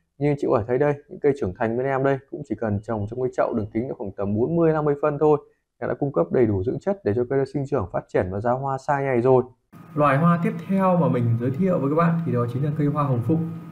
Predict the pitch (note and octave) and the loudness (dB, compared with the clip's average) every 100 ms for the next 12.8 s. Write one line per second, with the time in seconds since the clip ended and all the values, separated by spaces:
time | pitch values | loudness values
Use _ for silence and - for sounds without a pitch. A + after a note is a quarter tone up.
0 | - - C#3 D3 E3 D3+ C3+ B2 A#2+ C3 | -16 0 4 6 8 6 4 2 2 2
1 | E3 D#3 D3+ - A#2+ A2 C#3 C3+ A#2 A2 | 2 2 2 2 0 2 4 4 2 2
2 | B2+ B2+ B2+ A#2+ - G2+ A2+ G#2+ G2+ C3 | 2 2 4 2 0 -2 0 -2 0 2
3 | B2 B2 C3 B2+ B2+ A#2 C3+ C3 - - | 4 4 4 2 2 2 2 0 -4 -16
4 | - - A#2 B2 C3 C3 C#3 C#3 C#3 C3+ | -20 -4 0 2 4 2 2 2 4 4
5 | G#2 G2+ A2 G#2+ G2+ C#3+ - C3 G#2+ D#3+ | 2 0 0 0 0 -2 0 0 0 0
6 | D#3+ G3 G3 - D#3+ B2+ B2 A#2+ G#2+ C#3+ | 2 2 2 0 0 2 2 0 0 -2
7 | C3+ B2+ C3+ C3 A2+ A2 C3+ C3+ - - | -2 0 2 2 2 2 2 2 0 -10
8 | - - - D#3+ D#3 B2+ D#3 D#3 D#3 B2 | -20 -16 4 6 6 4 4 2 2 0
9 | B2 B2 D#3+ D3 - B2+ A#2 C#3+ B2+ A#2+ | 0 -2 0 0 0 0 2 4 4 4
10 | - B2 A2 A2+ D3+ B2 F#2+ C#3 C#3+ D3 | 0 -4 -4 -4 0 0 0 0 4 4
11 | C#3+ D3 D#3+ D#3 - D3+ C#3 A#2+ G2+ A2 | 4 2 0 -2 -6 2 4 4 2 -4
12 | G#2+ - C#3+ C#3 C#3 B2+ G#2+ G2+ | -6 -4 -6 -2 0 0 0 -2